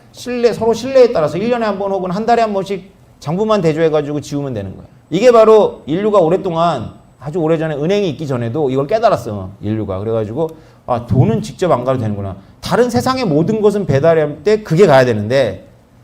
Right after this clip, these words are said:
돈은 그 돈이 갈 필요가 없구나"라는 걸 인류가 아주 오래전에 깨달았어. 왜냐하면 돈은 숫자에 불과하거든. 종이가 돈이 아니고 여러분들이 신용카드를 긁었을 때 숫자만 찍히잖아. 그지? 그게 돈이야, 돈. 돈은 숫자야.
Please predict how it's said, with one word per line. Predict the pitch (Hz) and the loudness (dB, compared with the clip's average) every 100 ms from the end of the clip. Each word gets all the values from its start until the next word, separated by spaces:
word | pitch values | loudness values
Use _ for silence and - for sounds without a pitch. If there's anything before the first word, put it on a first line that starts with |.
| _ _ _ _ - | _ _ _ _ 2
돈은 | 254 320 339 403 359 - _ | 6 6 6 2 0 -12 _
그 | - - | -2 2
돈이 | 294 294 | 4 6
갈 | 196 | 4
필요가 | 190 220 160 | 6 4 4
없구나"라는 | - 117 113 104 107 110 | 0 -4 -2 -2 -4 -4
걸 | 117 165 233 - - - | 0 0 -2 -12 -16 -8
인류가 | 131 170 165 | -4 0 -2
아주 | 131 151 | -2 -4
오래전에 | 135 160 156 127 | -4 -4 -6 -8
깨달았어. | 180 147 110 | -8 -10 -10
왜냐하면 | 117 123 117 | -8 -8 -4
돈은 | 120 127 120 | -4 -4 -8
숫자에 | - - 156 | -10 -6 -4
불과하거든. | 107 95 90 85 - - _ | -4 -8 -10 -12 -18 -20 _
종이가 | - 135 165 156 | -6 -4 0 0
돈이 | 131 135 143 | 0 -4 -4
아니고 | 107 107 147 123 90 - _ _ _ - | -4 -4 -2 -2 -6 -14 _ _ _ -6
여러분들이 | 127 156 151 147 | 0 0 0 -8
신용카드를 | - 240 247 226 170 156 135 | -8 -8 -2 -2 -2 -4 -6
긁었을 | 117 131 131 123 | -6 -8 -8 -10
때 | - 139 | -2 -2
숫자만 | 139 - - 175 | -2 -6 -6 -4
찍히잖아. | 165 180 - 123 92 90 | -6 -10 -12 -10 -10 -14
그지? | - 110 156 _ _ - | -16 -16 -18 _ _ -12
그게 | 120 147 | -6 -6
돈이야, | - 113 117 98 87 - | -4 -2 -2 -4 -10 -18
돈. | - - - - | -20 -20 -20 -10
돈은 | 117 | -8
숫자야. | 117 - - 82 | -10 -12 -12 -12